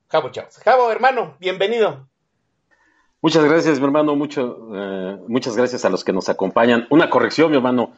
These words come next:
Speaker 2: Fue el sendero de fecal del famoso Don Triana.
Speaker 1: Ah,
Speaker 2: Que
Speaker 1: ok, sí, sí es
Speaker 2: que le,
Speaker 1: cierto,
Speaker 2: que
Speaker 1: sí,
Speaker 2: le
Speaker 1: sí.
Speaker 2: mandamos su, su tarjeta de gusanito. <laughs>
Speaker 1: Sí.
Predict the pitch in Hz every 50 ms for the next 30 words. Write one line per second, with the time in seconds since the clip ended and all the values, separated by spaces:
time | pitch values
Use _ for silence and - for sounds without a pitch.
0 | _ _ _ 139 156 156 - 165 135 120 135 147 151 135 120 - - 110 101 -
1 | 131 135 143 127 110 110 101 - - 110 110 123 131 127 - 139 123 107 - _
2 | _ _ 101 113 117 120 - - 127 139 143 143 139 131 117 104 90 - _ _
3 | _ - - _ _ - _ - - 160 180 208 226 233 240 240 233 214 - 123
4 | 135 196 208 240 254 262 262 233 220 214 - 202 185 196 208 202 208 226 208 208
5 | 208 - 208 196 185 127 - - - - 120 117 120 120 123 127 127 123 139 139
6 | 151 147 - - 120 120 113 - 113 98 - 113 107 - - 123 - 135 123 104
7 | 98 92 95 92 - 104 98 104 107 101 - 113 113 - - - 190 - _ _
8 | _ _ _ _ _ _ - _ _ 392 403 - 247 - 294 247 - - 226 208
9 | - - - 175 196 - - 113